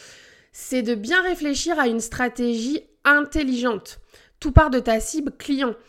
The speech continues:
Donc, euh, si tu veux communiquer, euh, que ce soit un peu, moyennement ou beaucoup,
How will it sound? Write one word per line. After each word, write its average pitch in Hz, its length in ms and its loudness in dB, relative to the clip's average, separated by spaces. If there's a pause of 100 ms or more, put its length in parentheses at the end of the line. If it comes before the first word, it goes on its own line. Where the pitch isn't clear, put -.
(300)
Donc, 202 280 -4
euh, 196 340 -4 (260)
si 285 160 -8
tu 285 160 -6
veux 311 240 -2 (120)
communiquer, 262 800 -2
euh, 180 80 -6 (240)
que - 80 -20
ce 214 80 -12
soit 202 380 -4
un 269 100 2
peu, 262 300 4
moyennement 247 680 -2
ou 262 80 -4
beaucoup, 254 460 -2